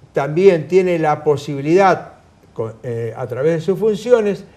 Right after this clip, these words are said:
de entrelazar con las legislaturas directamente,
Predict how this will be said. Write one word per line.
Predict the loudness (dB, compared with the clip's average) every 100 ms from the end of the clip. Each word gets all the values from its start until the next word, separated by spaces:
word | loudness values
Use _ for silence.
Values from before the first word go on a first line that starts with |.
| _ -8
de | -2 -2
entrelazar | -2 -2 -2 -2 -2 -2 0 -2 -6 -16 _ _ _ _ _ _ _ _ _
con | 2 2 -2 -12 _ _ -12
las | -2 0 0 -2 -10
legislaturas | -6 -2 -2 -2 -2 -2 -4 -6 -6 -4
directamente, | -2 -2 -2 -4 -4 -10 -16 -20